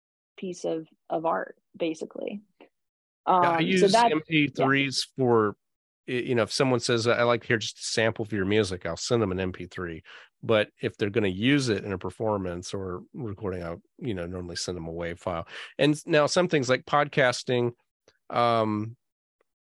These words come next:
Speaker 2: podcasting will not accept wav, wav files, except A I F F or to accept M P three. Uh, but
Speaker 1: And
Speaker 2: then
Speaker 1: A I F F is, is still a lossless type of tech. So, so A I F F is okay.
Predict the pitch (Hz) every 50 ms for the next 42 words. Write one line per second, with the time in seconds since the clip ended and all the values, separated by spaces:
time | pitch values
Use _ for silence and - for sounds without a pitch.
0 | _ _ - - 147 143 156 - - 160 147 139 - - 135 123 120 117 120 113
1 | 110 110 110 110 110 - 113 113 110 117 113 110 - - - 127 120 113 - 113
2 | 110 113 117 120 120 - - - - _ _ 113 110 120 143 131 - 113 92 90
3 | 92 98 101 104 104 - - - 120 107 107 - 113 107 107 104 110 113 110 107
4 | 104 92 - - 107 101 - - 113 101 101 101 - - - 110 - - 110 98
5 | - - - 110 104 - 110 101 98 - - 104 95 - - 113 117 117 110 104
6 | 98 98 - _ - _ _ _ _ _ _ _ _ _ - - - _ _ _
7 | _ - 139 120 - 113 107 - - 240 240 240 240 294 349 359 320 277 240 233
8 | 240 - 339 - 233 226 - 220 196 185 - - _ - 208 208 208 - - _
9 | - 196 208 208 202 196 196 190 - - _ _ - - - 185 175 175 180 175
10 | 175 175 175 - - 180 175 170 - - - - 175 180 175 160 160 156 151 147
11 | _ _ _ - - 160 - - - - - - _ _ - - - 180 175 170
12 | 165 160 165 - - - - - 180 170 165 170 - - 175 196 202 190 185 175
13 | 170 165 - 175 160 160 - - 165 156 156 156 151 151 - 170 165 165 160 -
14 | 190